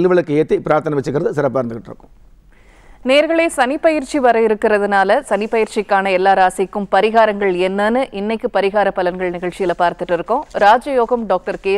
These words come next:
Speaker 2: ராம் அவர்கள் கிட்ட உங்க ஜாதகத்தை பார்க்கணும் அப்படின்னா முன்பதிவுக்கான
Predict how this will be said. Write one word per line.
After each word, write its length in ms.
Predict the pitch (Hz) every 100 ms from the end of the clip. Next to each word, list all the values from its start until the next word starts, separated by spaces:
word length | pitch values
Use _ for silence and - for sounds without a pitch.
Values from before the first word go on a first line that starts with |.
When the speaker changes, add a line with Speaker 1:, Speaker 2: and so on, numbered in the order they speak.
| 196
Speaker 2:
ராம் 180 | 180 180
அவர்கள் 280 | 170 185 175
கிட்ட 260 | 180 233 320 - - - 208
உங்க 160 | 214 208
ஜாதகத்தை 400 | 220 226 269 269 -
பார்க்கணும் 400 | 220 240 269 262
அப்படின்னா 340 | 214 196 196 294 - 214
முன்பதிவுக்கான 800 | 240 269 269 247 233 226 214